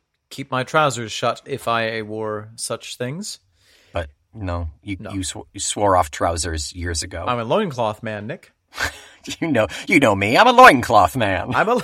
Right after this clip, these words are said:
Speaker 1: <laughs> he's a what? He's a what? He's a loincloth man. <laughs>
Speaker 2: I love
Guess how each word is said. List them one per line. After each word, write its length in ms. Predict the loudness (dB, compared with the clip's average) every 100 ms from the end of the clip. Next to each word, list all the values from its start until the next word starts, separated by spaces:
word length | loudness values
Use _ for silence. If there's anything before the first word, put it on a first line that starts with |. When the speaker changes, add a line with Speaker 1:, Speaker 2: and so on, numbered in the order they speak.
| -6 -16 -20 -20
Speaker 1:
<laughs> 500 | _ _ _ _ _
he's 140 | 0 2
a 80 | 4
what? 260 | 4 4 -2
He's 160 | 0
a 60 | 6
what? 260 | 6 6 2
He's 120 | 4
a 60 |
loincloth 600 | 8 10 8 6 6 6
man. 480 | 6 2 2 0 0 0
<laughs> 880 | -4 -4 _ _ _ _ _ -20 _
Speaker 2:
I 160 | 4 6
love 680 | 2 6 8 10 8 6